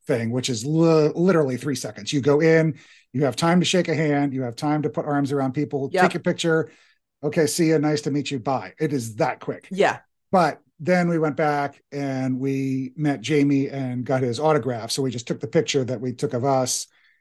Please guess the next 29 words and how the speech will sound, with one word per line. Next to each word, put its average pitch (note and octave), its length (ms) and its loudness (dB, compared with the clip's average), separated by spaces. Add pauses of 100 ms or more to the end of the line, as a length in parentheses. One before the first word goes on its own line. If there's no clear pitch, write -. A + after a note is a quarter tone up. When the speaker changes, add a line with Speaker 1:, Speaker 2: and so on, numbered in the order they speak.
(180)
Speaker 1:
And, D3 140 2
Speaker 2:
Oh. E3+ 500 4
Speaker 1:
and C3+ 160 -2 (240)
so E3 220 4
then F3+ 320 6
you E3+ 100 6
have D#3+ 140 4
a D#3 40 4
little D3 220 2
bit C#3+ 100 -2
more C#3 160 -2
time C#3 220 -2
to C3 60 -4
talk. C3+ 420 -2 (100)
And B2+ 600 -2 (520)
so C3+ 680 2
I C#3 120 -2
actually C3 260 -4
asked A3+ 280 2
him, C3+ 140 2
I'm C3 100 -2
like, C3 160 -4
"Hey, G#3+ 180 4
what C3+ 140 -2
are C3 40 -8
the A#2+ 80 -10
chances? C#3 560 -4
You D3 60 -2
know, A2 260 -8